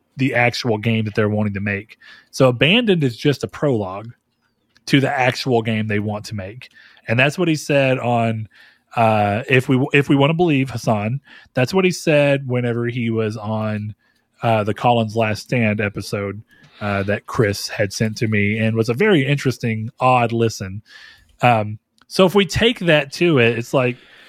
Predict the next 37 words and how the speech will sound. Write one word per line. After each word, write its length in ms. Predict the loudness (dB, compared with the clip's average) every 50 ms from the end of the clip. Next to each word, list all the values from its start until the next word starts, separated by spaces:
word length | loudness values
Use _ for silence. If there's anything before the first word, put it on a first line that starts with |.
| -20 _ _ _ _ _ _ _ _ _ _ _ _ _ -2 2
do 140 | 4 4 6
we 100 | 4 4
believe 560 | 4 4 4 4 4 2 2 0 0 0 0
that 140 | 0 2 2
he's 180 | 2 2 2
making 320 | 2 2 2 2 2 0 0
this 180 | 0 -2 -2
game 360 | -2 -2 -2 -2 -2 -2 0
with 160 | 0 0 -2 -2
strictly 760 | -4 -4 0 0 0 2 2 2 2 2 4 2 0 0
financing 800 | -2 -6 -4 0 2 2 2 2 2 0 -2 -2 -2 -2 -2 -2
to 80 | -2 0
make 180 | 0 -2 -2 -2
the 60 | -2
game 160 | -2 0 0
he 140 | 0 0 2
really 240 | 2 2 2 2 2
wants 240 | 0 0 -2 -4
to 80 | -4 -4
make 200 | -4 -4 -2 -2
in 100 | -4 -4
mind? 440 | -4 -4 -2 -2 -2 -2 -2 0 2
Or 140 | 2 2 2
is 100 | 2 0
he 80 | 0
making 280 | 0 0 0 0 0 -2
this 160 | -4 -4 -4
game 420 | -4 -2 -2 -2 -2 -2 -2 -4 -6 -10 -18 -20 -20 -20 _ 0
with 240 | 2 2 4 4 2
that 320 | 0 2 2 2 0 -2 -2
and 320 | -2 0 2 2 0 0 0
wanting 260 | 0 0 0 0 -2
to 60 | -2
make 220 | -2 -2 -2 -2 -4
a 60 | -6
good 600 | -6 -4 0 2 4 4 4 2 0 -4 -8 -14 _ _ _
short 600 | -10 -8 -4 0 2 4 4 2 0 -4 -12 -20